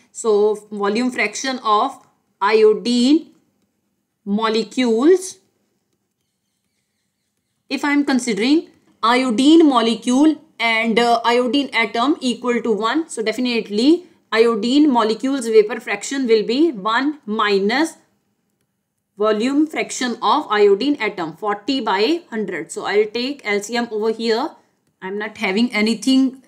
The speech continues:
in the denominator, so I'll consider one over here. So hundred divided by one, hundred, hundred into one, definitely it will be hundred, minus hundred divided by hundred,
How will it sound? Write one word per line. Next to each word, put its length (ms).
in 80
the 120
denominator, 720
so 240
I'll 300
consider 420
one 180
over 180
here. 360
So 200
hundred 440
divided 420
by 160
one, 240
hundred, 440
hundred 440
into 300
one, 480
definitely 640
it 80
will 180
be 200
hundred, 480
minus 460
hundred 360
divided 480
by 120
hundred, 500